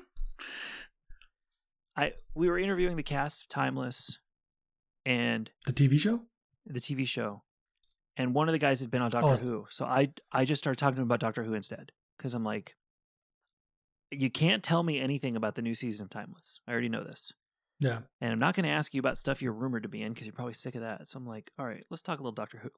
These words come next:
Speaker 1: Like, let's have some fun," <laughs> you know, like
Speaker 2: Exactly.
Speaker 1: So, and what was cool is, um, one of the guys I interviewed, I ran into him years later at a, this event Ralph Garman was doing in L A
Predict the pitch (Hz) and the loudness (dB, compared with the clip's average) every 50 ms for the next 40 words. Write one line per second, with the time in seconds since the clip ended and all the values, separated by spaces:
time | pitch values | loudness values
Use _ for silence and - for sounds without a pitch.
0 | - 165 - 208 196 - 233 - - 208 - - - - - _ - 147 147 143 | -18 -14 -10 -6 -4 -4 -2 0 0 -2 0 0 -4 -6 -6 _ -2 0 0 2
1 | - - 175 143 151 165 - - 208 202 220 302 359 339 - - 131 107 - - | 2 2 0 0 -2 -6 -4 0 2 4 4 6 6 4 4 0 -4 -6 -6 -10
2 | - _ _ _ - - - - 123 107 - 117 - _ _ _ _ _ _ - | -18 _ _ _ -16 -12 -8 -6 -6 -6 -6 -8 -14 _ _ _ _ _ _ 2
3 | 196 202 208 240 285 302 370 349 - - 247 247 180 143 127 127 - - 156 147 | 4 4 4 4 4 4 4 2 4 4 6 8 8 8 8 6 4 2 2 4
4 | 143 139 139 135 127 - - 139 131 123 120 120 120 120 117 - _ _ _ _ | 4 4 4 4 2 0 -2 0 0 0 -2 -2 -4 -6 -8 -10 _ _ _ _
5 | _ _ _ _ - - - _ - 165 196 202 190 - 165 165 - 170 147 175 | _ _ _ _ -20 -20 -14 _ -4 -2 0 0 2 2 2 2 2 0 0 0
6 | 214 185 143 143 143 139 156 151 147 170 175 180 180 190 196 190 - 180 165 147 | 0 0 0 0 0 2 2 2 2 0 0 0 0 0 0 0 0 -2 -2 -2
7 | 147 151 147 131 143 156 170 156 131 120 120 110 110 120 - - 127 - - 131 | -2 -4 -4 -4 -2 -2 -2 0 0 0 0 0 -2 -4 -4 -6 -6 -4 -4 -4
8 | 135 131 135 139 131 131 - 151 175 170 151 120 110 113 - - 117 113 110 113 | -4 -2 -2 -2 -4 -4 -4 -2 -4 -2 -4 -4 -6 -8 -6 -4 -4 -4 -4 -4
9 | 113 113 110 147 156 147 - | -4 -4 -4 -4 -4 -4 -6